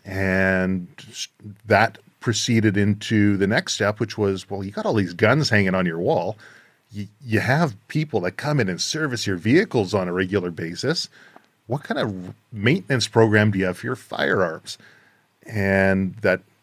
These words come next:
sent me down to Springfield, Massachusetts, and got trained up at the, uh, Smith and Wesson Academy and through their armor school, and started doing repair and maintenance just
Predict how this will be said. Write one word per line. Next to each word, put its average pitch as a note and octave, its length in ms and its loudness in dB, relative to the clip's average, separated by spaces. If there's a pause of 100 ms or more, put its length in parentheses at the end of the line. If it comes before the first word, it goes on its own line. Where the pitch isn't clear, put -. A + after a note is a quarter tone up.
(160)
sent G#2+ 360 -8
me A2 100 0
down G2+ 360 0
to G2+ 300 0
Springfield, G#2+ 520 -2
Massachusetts, A2+ 880 -4
and E2 180 -14 (300)
got F2 180 -16
trained F#2 320 -2
up F2+ 240 -6
at F#2 220 -8
the, F2+ 360 -2
uh, F2 120 0
Smith G#2 280 -4
and F#2+ 120 -4
Wesson G#2+ 260 -2
Academy G2+ 600 -2
and F#2 120 -2
through F2 160 -8
their E2 260 -8
armor G#2+ 460 0
school, G2 500 -2
and E2 100 -8 (840)
started B2 320 4
doing A2+ 220 4
repair A2 280 4
and G#2+ 80 2
maintenance G#2 460 -2
just - 240 -2